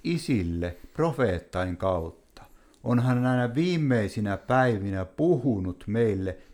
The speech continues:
pojan kautta, jonka hän on pannut kaiken perilliseksi, jonka kautta hän on myös, myös maailman luonut,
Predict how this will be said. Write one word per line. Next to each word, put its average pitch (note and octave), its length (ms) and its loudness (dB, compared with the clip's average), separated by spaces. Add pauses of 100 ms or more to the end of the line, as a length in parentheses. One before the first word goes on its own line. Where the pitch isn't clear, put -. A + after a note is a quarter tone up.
(120)
pojan B2+ 440 6
kautta, F2 760 -4 (440)
jonka C3+ 380 6
hän B2+ 240 4
on A#2 220 2
pannut D3 540 0
kaiken B2+ 640 2 (400)
perilliseksi, G2 1160 0 (480)
jonka A2+ 300 2
kautta C3 500 2
hän G#2+ 260 0
on G#2 120 0
myös, G#2+ 220 -2
myös A#2+ 580 2
maailman G#2 760 2
luonut, F2 840 -2